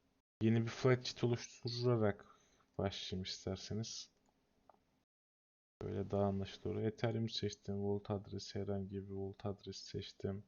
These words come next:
Nerede Binance'ımız? Rastgele tıklayacağım için çok önemsemeyeceğim. Buradan lol Miner'ı seçtik. Setup. Şuradan şunları da keselim. Çekelim.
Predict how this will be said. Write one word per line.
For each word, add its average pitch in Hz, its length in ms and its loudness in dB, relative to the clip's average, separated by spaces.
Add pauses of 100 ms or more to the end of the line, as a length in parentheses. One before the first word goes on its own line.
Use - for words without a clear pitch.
(880)
Nerede 98 380 -4
Binance'ımız? 98 1000 -8 (1040)
Rastgele 107 420 -2
tıklayacağım 101 580 -6
için - 240 -16
çok - 220 -14
önemsemeyeceğim. 98 920 -6 (540)
Buradan 98 460 0
lol 98 140 6
Miner'ı 98 440 2
seçtik. - 720 -10
Setup. - 460 0 (1040)
Şuradan 107 440 0
şunları 104 440 0
da 101 140 -2
keselim. - 480 -8 (500)
Çekelim. - 540 -4